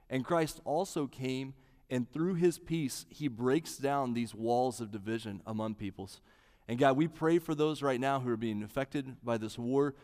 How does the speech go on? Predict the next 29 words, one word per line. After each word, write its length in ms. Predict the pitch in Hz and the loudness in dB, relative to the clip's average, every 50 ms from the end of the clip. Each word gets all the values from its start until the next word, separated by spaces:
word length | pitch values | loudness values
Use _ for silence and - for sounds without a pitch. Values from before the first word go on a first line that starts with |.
| - - - - _ - - | -20 -20 -20 -20 _ -8 -8
the 80 | 110 | -6
vulnerable, 640 | 101 113 123 131 147 151 147 139 147 143 143 135 120 | -2 2 2 4 4 4 2 2 2 2 2 0 -4
the 100 | 113 107 | -6 -8
hostages, 640 | - - 139 143 139 - - 139 127 135 139 131 117 - | -4 -2 -2 -2 -2 -4 -10 -10 -4 -2 -2 -2 -2 0
those 340 | - 139 143 147 135 - | 2 4 4 4 2 0
who 140 | - 135 123 | 0 2 2
are 240 | 117 110 107 107 98 - - - - | 4 4 2 0 -2 -6 -14 -20 -18
suffering 600 | - - - 160 151 147 - 147 147 143 135 120 | -14 -4 2 2 2 2 2 0 0 0 0 0
and 120 | 110 101 | -2 -4
struggling. 540 | - - - 127 131 131 143 151 151 147 139 - - - - - _ _ _ _ _ | -6 -2 0 0 2 2 0 0 0 -2 -4 -8 -16 -20 -20 -20 _ _ _ _ _
And 140 | - 127 127 | -4 2 4
God, 160 | 143 143 135 | 6 6 8
we 100 | 151 175 | 6 4
pray 220 | 175 - 185 180 165 | 4 4 4 4 6
for 120 | 151 156 | 4 6
those 200 | 143 151 156 135 | 6 6 4 4
in 120 | 147 135 | 2 -2
places 540 | 120 147 143 151 147 - 156 143 - - - - | 2 4 4 4 2 0 -6 -6 -6 -8 -8 -2
of 180 | - 139 135 131 | -2 0 2 4
leadership, 460 | 143 147 156 160 - - - 95 - - - | 4 4 4 2 -2 -4 -6 -10 -10 -8 -4
that 160 | 113 107 - | -4 -4 0
they 180 | - 127 131 147 | 2 4 4 4
would 160 | 151 151 135 | 4 2 0
have 240 | 127 135 135 123 117 | 0 -2 -4 -4 -2
wisdom 460 | 117 127 131 139 - - 110 101 101 - - - - _ - _ _ _ - | 0 2 2 2 0 -4 -6 -6 -6 -10 -14 -20 -20 _ -20 _ _ _ -6
to 80 | 127 | -2
know 260 | 117 123 127 127 123 120 | 2 4 4 4 4 2
how 400 | - - 139 131 139 139 139 131 - - | 0 0 0 0 2 0 0 -2 -6 -4
to 460 | - 131 123 120 123 123 123 123 110 | -2 0 2 2 2 2 0 -2 -4